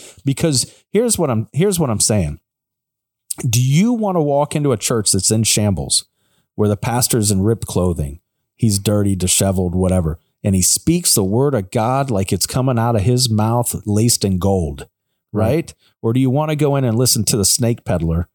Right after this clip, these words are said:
Speaker 1: that's in there who's dressed to the nines, got, you know, he's sixty years old with a fade haircut,
Speaker 2: <laughs>
Speaker 1: uh, and an earring, and you know what
Speaker 2: Right.
Speaker 1: I'm s-, no, no, I'm serious.
Speaker 2: Yeah.
Speaker 1: Painted fingernails, you know, he's,
Speaker 2: Right.
Speaker 1: everything's cool about him in his eighties.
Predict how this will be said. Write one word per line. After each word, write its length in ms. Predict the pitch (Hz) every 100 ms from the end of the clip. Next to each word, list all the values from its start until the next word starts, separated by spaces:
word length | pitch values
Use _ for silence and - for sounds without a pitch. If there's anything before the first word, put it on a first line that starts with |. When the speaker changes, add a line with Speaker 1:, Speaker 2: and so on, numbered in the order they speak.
| _ _ _ -
Speaker 1:
that's 280 | 110 101 -
in 240 | 139 131
there 260 | 123 113 104
who's 260 | 101 92
dressed 400 | - 110 131 -
to 80 | -
the 100 | 127
nines, 460 | 110 113 110 104 -
got, 300 | 98 92 101
you 80 |
know, 120 | 95 90
he's 140 | 87
sixty 400 | - 143 - 135
years 320 | 120 117 110
old 220 | 120 117
with 120 | 107 92
a 60 |
fade 380 | - 127 117 113
haircut, 800 | 107 117 113 - 117 107 104 -
Speaker 2:
<laughs> 440 | - - - -
Speaker 1:
uh, 300 | - 101 101 98
and 120 | 107
an 100 | 101
earring, 800 | 131 131 127 127 123 120 120 117
and 360 | 104 98 95 92 -
you 80 | 107
know 40 |
what 120 | 107 233
Speaker 2:
Right. 80 | 240
Speaker 1:
I'm 60 | 214
s-, 160 | - -
no, 180 | 220
no, 180 | 226 269
I'm 80 | 170
serious. 440 | - 302 233 135
Speaker 2:
Yeah. 60 | 131
Speaker 1:
Painted 320 | 135 143 143 131
fingernails, 1000 | - 135 135 131 127 120 120 117 117 -
you 80 | 131
know, 220 | 123 120
he's, 260 | 117 110
Speaker 2:
Right. 80 | 135
Speaker 1:
everything's 540 | 143 185 160 175 160 135
cool 280 | - 220 139
about 340 | 104 104 104
him 180 | 110 113 _ _ -
in 120 | 131
his 140 | 113
eighties. 540 | 135 131 95 90 104